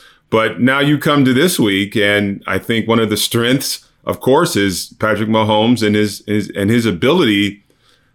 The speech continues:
to throw guys open and, and the receiving crew that he has. And now you meet the forty-niners with, I don't know what's gonna, what's gonna happen with, with Ward, but –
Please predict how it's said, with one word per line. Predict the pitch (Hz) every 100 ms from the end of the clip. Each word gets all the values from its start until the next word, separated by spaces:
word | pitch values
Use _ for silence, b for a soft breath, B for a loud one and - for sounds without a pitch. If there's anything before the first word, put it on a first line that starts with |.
| -
to | 110
throw | - 123 127 120
guys | 113 110 101
open | 117 117 87
and, | 85 85 -
and | 98
the | 95
receiving | 92 - 120 110
crew | - 110 107 101 98 -
that | 85 95 92
he | 98 120
has. | 101 82 71 73 - - _
And | 92 90 90 90
now | 104 107
you | 104
meet | 101 101 101
the |
forty-niners | - 101 98 95 104 101 92 82
with, | 87 87 _ b b b b b
I | 110
don't |
know | 107
what's | 98
gonna, | 101 101 90
what's | 92 -
gonna | 104 92
happen | 98 98 - 92
with, | 92 92 - _ _ _ _ _ _ _ - - -
with | 104 90
Ward, | 90 120 123 98 107 101
but – | 92 90 - -